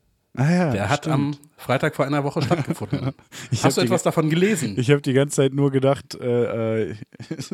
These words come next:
Speaker 1: <laughs> ich hab die ganze Zeit nur an den siebenundzwanzigsten gedacht, aber das ergibt bei Wochen natürlich gar keinen Sinn.
Speaker 2: <laughs>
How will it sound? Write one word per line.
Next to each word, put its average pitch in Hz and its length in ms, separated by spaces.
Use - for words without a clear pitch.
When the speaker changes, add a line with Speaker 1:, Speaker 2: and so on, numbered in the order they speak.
Speaker 1:
<laughs> 143 720
ich - 140
hab 135 100
die - 80
ganze 120 200
Zeit 123 100
nur 110 120
an 110 80
den 107 160
siebenundzwanzigsten 117 840
gedacht, 104 280
aber 104 140
das 101 140
ergibt 110 280
bei 107 200
Wochen 110 260
natürlich 107 320
gar 113 140
keinen 117 240
Sinn. 123 200
Speaker 2:
<laughs> - 160